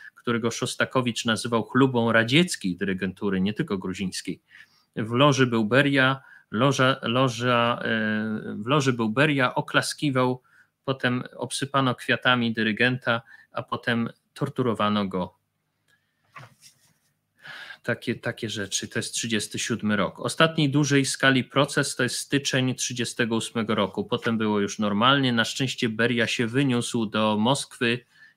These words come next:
i zajął miejsce Jeżowa jako szef N K W D. I wreszcie było trochę spokoju i skończyły się te sprawy.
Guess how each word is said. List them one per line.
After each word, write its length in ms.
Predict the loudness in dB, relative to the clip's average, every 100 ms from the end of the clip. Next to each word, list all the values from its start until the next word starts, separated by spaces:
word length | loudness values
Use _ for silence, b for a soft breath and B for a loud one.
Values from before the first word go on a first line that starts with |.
| -10
i 120 | -8
zajął 380 | 2 2 4 2
miejsce 460 | 2 0 -2 -2
Jeżowa 680 | 0 0 2 4 4 2 -6 -10 _ _
jako 260 | -10 -10 -10
szef 280 | -10 -6
N 120 | -6 -4
K 140 | -6
W 160 | -4 0
D. 260 | 2 0 -4 b b b -12
I 100 | -6
wreszcie 360 | -4 -4 -4
było 180 | -2 -2
trochę 240 | -2 -2 -4
spokoju 640 | -6 -8 0 2 2 0
i 200 | -4 -8 -12
skończyły 520 | -8 -8 -4 -4 -4
się 160 | -8
te 200 | -12 -14 -14
sprawy. 420 | -10 -4 -4 -6